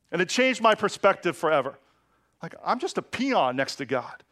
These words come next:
What are my, what are my mistakes and my sins to him? Now, they affect my life, but they don't trump the providence of God. And so, and so when I sin, and I sin often, probably way more than any other pastor you've ever sat under,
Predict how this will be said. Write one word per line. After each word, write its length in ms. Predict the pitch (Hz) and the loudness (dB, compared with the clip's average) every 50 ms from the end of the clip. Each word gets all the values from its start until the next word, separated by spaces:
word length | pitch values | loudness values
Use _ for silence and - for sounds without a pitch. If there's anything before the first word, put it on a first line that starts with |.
| _ _ _ _ - | _ _ _ _ -2
What 140 | - 196 240 | 2 2 4
are 80 | 269 262 | 4 4
my, 360 | 226 226 208 196 185 170 151 - - - - - | 4 4 4 4 4 2 -2 -8 -18 -20 -8 -2
what 160 | - 214 240 | 2 4 4
are 80 | 254 233 | 4 4
my 160 | 226 214 196 | 4 4 4
mistakes 580 | 190 175 165 - - 208 196 185 151 - - | 4 2 -2 0 2 4 4 4 2 0 -4
and 160 | 160 156 151 160 | -4 -2 0 0
my 80 | 156 | 0
sins 380 | 143 - - 196 175 160 139 - | 0 0 -2 -2 -2 -2 -2 -4
to 120 | - 147 | -4 -4
him? 200 | 135 165 151 131 | -2 0 0 0
Now, 100 | 156 170 | 2 2
they 140 | 190 208 208 | 4 4 4
affect 400 | 202 202 - 240 240 226 - - | 2 2 2 0 0 0 -2 -2
my 240 | 180 202 226 254 247 | 2 2 4 4 4
life, 460 | 196 156 143 143 143 - - - - | 4 4 4 4 2 -2 -10 -16 -12
but 100 | - 226 | -8 -2
they 100 | 202 247 | -2 0
don't 220 | 262 262 247 180 - | 0 0 -2 -4 -6
trump 380 | - - - - 156 127 - | -10 -6 -2 0 0 0 -2
the 80 | - 131 | -8 -10
providence 560 | - - 196 185 151 120 127 127 127 - - | -4 -2 0 0 0 -2 -4 -10 -10 -10 -12
of 100 | 139 123 | -12 -10
God. 220 | - 175 165 - - - - - _ _ _ _ _ _ _ _ _ _ - - - | -10 -10 -10 -10 -14 -18 -20 -20 _ _ _ _ _ _ _ _ _ _ -16 -8 -4
And 100 | 220 214 | -2 0
so, 260 | - 247 233 214 - - - - | 4 4 4 4 4 0 -6 -2
and 260 | 208 220 220 226 220 | 0 0 2 0 2
so 140 | - 240 240 | 4 4 4
when 160 | 233 233 240 | 6 6 6
I 160 | 262 285 320 | 6 6 4
sin, 380 | 311 - - 302 302 277 220 175 | 4 2 2 4 6 6 6 4
and 100 | 160 156 | 4 4
I 120 | 156 156 | 2 2
sin 280 | - - - 185 165 147 - | 0 -4 -6 -6 -6 -4 -4
often, 540 | 139 131 123 - - - 135 120 113 110 - _ _ _ _ _ _ - | -4 -4 -4 -6 -10 -12 -12 -12 -12 -12 -18 _ _ _ _ _ _ -16
probably 240 | - - 180 165 135 | -12 -8 -6 -6 -6
way 220 | 123 127 151 165 | -4 -4 -4 -4
more 160 | 151 147 139 | -4 -4 -4
than 120 | 127 127 131 | -2 -2 -4
any 160 | 135 139 131 | -2 -2 -2
other 140 | 123 120 120 | -2 -4 -4
pastor 380 | - 127 123 127 120 - 113 | -4 -4 -4 -4 -4 -8 -12
you've 180 | 113 113 110 - - | -12 -14 -12 -6 -2
ever 200 | - 160 147 131 | -2 -2 -2 -2
sat 280 | - - - 127 117 113 | -4 -2 -2 -2 -2 -2
under, 240 | 117 120 - - | -6 -10 -12 -18